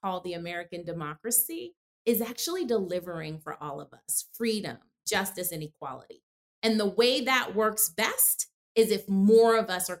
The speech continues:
casting a ballot. And so, yes, I will use, um, this, this office as a way to help ensure that the people of Massachusetts have our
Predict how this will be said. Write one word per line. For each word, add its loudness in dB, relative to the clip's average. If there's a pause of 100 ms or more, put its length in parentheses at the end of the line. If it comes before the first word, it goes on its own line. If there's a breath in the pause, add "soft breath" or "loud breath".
(120)
casting -2
a -6
ballot. -8
And 2
so, 0
yes, 0 (360)
I 0 (160)
will 2
use, -4 (380)
um, -6 (140)
this, 0
this -2 (100)
office -2
as 0
a -2
way -6 (220)
to -2
help 2
ensure -2 (180)
that -2
the -14 (200)
people -4
of -4
Massachusetts -4 (300)
have 0 (100)
our 0